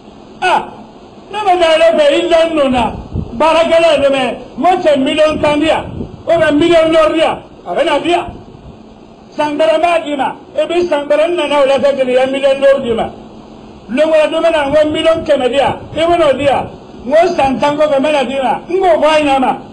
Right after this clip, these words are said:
Longola bɛ na, n ko miliyari di yan, a bɛ don, a tɛ di, a bɛ di. O de bɛ mɔgɔw kan sisan. Aa, an bɛɛ bɛ ka siran Ala ɲɛ. An mana sɛgɛn, tayi la nas, mɔgɔw sɛgɛnna. Foyi tɛ,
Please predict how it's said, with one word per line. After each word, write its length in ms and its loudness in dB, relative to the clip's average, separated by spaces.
Longola 340 2
bɛ 60 0
na, 100 -2
n 60 -2
ko 100 0
miliyari 460 0
di 60 -2
yan, 180 -2
a 60 -2
bɛ 220 4
don, 140 0
a 120 2
tɛ 160 2
di, 320 -6
a 160 0
bɛ 140 4
di. 220 0
O 100 -8
de 160 -4
bɛ 160 4
mɔgɔw 240 2
kan 140 0
sisan. 340 -6
Aa, 280 2
an 140 -2
bɛɛ 100 2
bɛ 160 2
ka 160 0
siran 240 2
Ala 160 2
ɲɛ. 160 -4
An 140 2
mana 140 4
sɛgɛn, 320 -2
tayi 320 2
la 200 4
nas, 500 4
mɔgɔw 340 -2
sɛgɛnna. 380 -4
Foyi 400 2
tɛ, 280 0